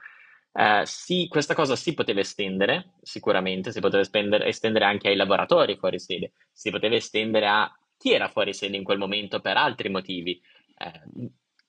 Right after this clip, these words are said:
il tempo c'era per farlo, perché comunque ad oggi in Italia usiamo tutti la piattaforma,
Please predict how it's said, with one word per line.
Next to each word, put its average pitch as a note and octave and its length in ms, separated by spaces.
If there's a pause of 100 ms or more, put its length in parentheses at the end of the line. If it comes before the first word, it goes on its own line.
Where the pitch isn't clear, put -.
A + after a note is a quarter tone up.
il C3 180
tempo G3 400
c'era G2+ 640
per - 180
farlo, A2 680
perché G2+ 260
comunque A#2 520
ad G#2 200
oggi G#2+ 340
in G#2 80
Italia G2+ 340
usiamo F#2+ 280
tutti A2+ 280
la G2+ 100
piattaforma, G#2 760